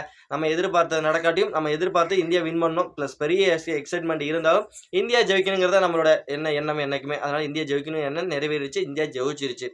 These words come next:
அங்கதான் ஏன் நிறைய பிரச்சனைகளே அதுக்கப்புறம் தான் ஏன் ஆரம்பிக்க ஆரம்பிச்சது. என்ன அப்படின்னா வந்து பாத்தீங்கன்னா, இந்தியா வெர்சஸ் பாகிஸ்தான் மேட்ச்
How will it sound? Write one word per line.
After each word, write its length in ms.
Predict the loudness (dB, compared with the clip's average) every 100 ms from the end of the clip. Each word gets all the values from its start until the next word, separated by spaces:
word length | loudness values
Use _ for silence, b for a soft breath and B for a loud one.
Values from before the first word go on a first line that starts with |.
| _ b b -8
அங்கதான் 420 | -2 4 4 6
ஏன் 120 | 4
நிறைய 180 | 2 0
பிரச்சனைகளே 500 | -2 -6 -2 -2 2
அதுக்கப்புறம் 480 | 2 2 -2 -2 0
தான் 80 | 0
ஏன் 140 | 2
ஆரம்பிக்க 320 | 0 0 -2 0
ஆரம்பிச்சது. 420 | 0 -2 -6 -6
என்ன 220 | -4 -2 0
அப்படின்னா 340 | -2 -2 -4 -4
வந்து 160 | -6
பாத்தீங்கன்னா, 260 | -8 -4 -4 -4 B B B
இந்தியா 280 | -2 2 6
வெர்சஸ் 300 | 6 6 -2
பாகிஸ்தான் 460 | 2 2 2 0 0
மேட்ச் 260 | 0 0